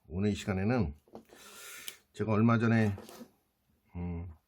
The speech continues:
타이머를 하나 구매를 했어요. 어, 중고로. 제가 뭐 어디에다 꼭 사용을 해야 되는 건 아니기 때문에 중고로 하나 구매를 했습니다. 중고로 구매를 했고,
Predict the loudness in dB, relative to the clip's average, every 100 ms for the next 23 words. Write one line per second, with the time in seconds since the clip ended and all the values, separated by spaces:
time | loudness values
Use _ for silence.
0 | _ _ _ _ _ _ _ _ -4 4
1 | 6 6 4 2 0 2 4 4 0 -4
2 | -6 -8 -10 -16 _ -18 -14 -14 -16 -4
3 | -2 0 0 0 -2 -4 -6 -6 -8 -6
4 | -2 -4 -6 _ _ _ _ _ _ -2
5 | 2 4 4 2 0 -4 -6 -2 0 2
6 | 2 2 2 4 4 4 2 0 -2 -2
7 | 0 0 0 -4 _ _ _ _ 2 2
8 | 4 4 4 2 2 2 2 2 -2 -2
9 | -2 -2 -4 -10 _ -10 -8 -8 -6 -8
10 | -6 -6 -2 -2 -2